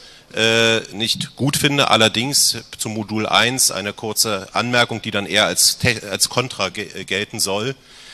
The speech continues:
Ihr widmet dort den Solidaritätszuschlag um. Jetzt muss man dazu sagen, dass S-, Solidarität, äh, als, äh, Widmung dieses Zuschlages unglaublich viel gewirkt hat.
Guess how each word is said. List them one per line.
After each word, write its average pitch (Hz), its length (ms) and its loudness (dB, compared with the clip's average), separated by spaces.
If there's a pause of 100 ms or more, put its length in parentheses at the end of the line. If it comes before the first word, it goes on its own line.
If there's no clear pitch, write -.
(280)
Ihr 107 220 2
widmet 143 360 0
dort 120 260 0
den 110 120 -2
Solidaritätszuschlag 110 1160 -2
um. 165 280 -6 (600)
Jetzt 113 180 -4
muss 139 120 -4
man 143 100 2
dazu - 240 2
sagen, 117 380 4
dass 117 200 2
S-, 107 200 -6 (160)
Solidarität, 113 960 0 (720)
äh, 113 360 4 (280)
als, 104 300 0
äh, 107 220 -4
Widmung 127 380 0
dieses 120 280 -2
Zuschlages 120 500 2
unglaublich 123 500 0
viel 123 160 -2
gewirkt 107 380 -4
hat. - 320 -2